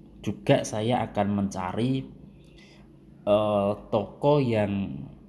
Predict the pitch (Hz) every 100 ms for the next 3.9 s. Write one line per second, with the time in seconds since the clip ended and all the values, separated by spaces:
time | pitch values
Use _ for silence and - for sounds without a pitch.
0 | - - 104 95 92 92 87 85 - -
1 | 104 104 92 90 90 95 - - - 127
2 | 120 - 113 - 107 113 107 110 104 110
3 | 123 120 95 - - - - -